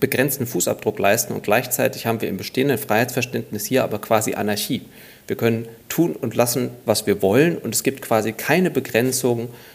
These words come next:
wie viele Rohstoffe wir konsumieren, wie viel C O zwei wir emittieren und so. Das beginnt sich gerade zu ändern, ja. Aber ich nenn's im Buch, diese Freiheit zu zerstören, ist etwas, das zutiefst in uns verankert ist, ne? Und wenn jemand beginnt, diese Freiheit zu zerstören,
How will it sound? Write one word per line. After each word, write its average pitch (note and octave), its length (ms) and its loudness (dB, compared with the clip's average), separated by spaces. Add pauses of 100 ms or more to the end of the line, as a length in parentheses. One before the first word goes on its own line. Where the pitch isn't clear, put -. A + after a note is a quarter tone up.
wie A2 120 -4
viele G2+ 180 -2
Rohstoffe B2 520 4
wir A#2 80 0
konsumieren, A2+ 680 0
wie G#2+ 80 -6
viel G#2 180 -6
C - 200 -2
O F#2 60 -4
zwei B2 280 0
wir A#2+ 100 0
emittieren A2 520 0
und G#2+ 180 -4
so. G2 200 0 (420)
Das A#2+ 100 -4
beginnt D3 300 4
sich - 160 -4
gerade G#2 240 0
zu - 160 -4
ändern, D3 480 2 (180)
ja. C3 280 2 (640)
Aber B2 440 4
ich - 140 -4
nenn's B2 160 2
im A#2+ 80 -2
Buch, C#3 180 2
diese A2+ 240 -4
Freiheit B2+ 480 2
zu C3 100 -2
zerstören, B2+ 760 2 (100)
ist B2 120 -2
etwas, A#2+ 360 0
das - 220 0
zutiefst - 680 -2
in C3 180 2
uns A#2 520 0 (120)
verankert A2+ 560 -2
ist, - 280 -8 (120)
ne? C3+ 120 -2
Und A2+ 200 -4
wenn B2+ 380 2
jemand A#2+ 360 2
beginnt, C3+ 340 2
diese A2+ 180 -2
Freiheit B2 500 2
zu A#2+ 120 -4
zerstören, C3 640 2